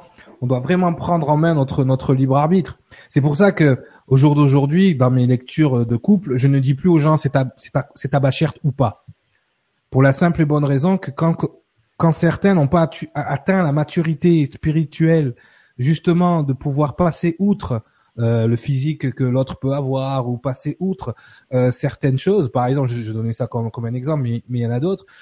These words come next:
Quand ils n'ont pas la maturité spirituelle de maintenir l'énergie, parce que ça demande énormément d'énergie de maintenir une relation avec un bachert, quand ils n'ont pas atteint cette maturité spirituelle-là, si moi je leur dis : « Oui, c'est ton bachert », ils vont dire : « Ben, il s'est trompé, Cyriliel. » Au lieu de reconnaître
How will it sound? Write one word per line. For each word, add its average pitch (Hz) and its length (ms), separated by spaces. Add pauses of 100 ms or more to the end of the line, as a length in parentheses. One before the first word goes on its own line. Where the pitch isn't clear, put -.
Quand 160 200
ils 165 60
n'ont 156 200
pas 202 160
la 202 80
maturité 156 500
spirituelle 151 600
de 135 80
maintenir 175 520
l'énergie, 147 540 (160)
parce 117 100
que - 80
ça 156 80
demande 165 240
énormément 175 500
d'énergie 151 480
de 135 100
maintenir 131 380
une 127 120
relation 127 400 (320)
avec 120 260
un 123 80
bachert, 151 420 (480)
quand 135 160
ils 139 60
n'ont 135 100
pas 202 140
atteint 185 220
cette - 180
maturité 135 460
spirituelle-là, 135 800 (100)
si - 180
moi 175 200
je 165 100
leur 156 160
dis : « 147 120
Oui, 160 140
c'est 147 140
ton 127 140
bachert », 156 340
ils 156 40
vont 131 60
dire : « 123 160
Ben, 113 100
il 110 40
s'est 123 120
trompé, 160 300
Cyriliel. » 123 460 (240)
Au 143 80
lieu 208 140
de 196 80
reconnaître 185 720